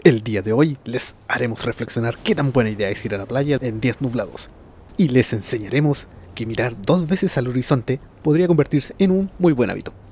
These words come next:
Volvemos a las luchas épicas de calidad legendaria y a las teorías conspiranoicas que nos hacen presentar en nuestra mente esas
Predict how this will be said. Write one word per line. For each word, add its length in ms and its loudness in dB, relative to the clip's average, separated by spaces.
Volvemos 800 4
a 120 0
las 320 -4
luchas 540 4
épicas 480 -2
de 100 2
calidad 300 0
legendaria 540 2
y 80 0
a 60 2
las 140 -2
teorías 360 4
conspiranoicas 920 0
que 160 -4
nos 280 -4
hacen 360 -2
presentar 520 2
en 160 -4
nuestra 240 -4
mente 260 0
esas 320 -4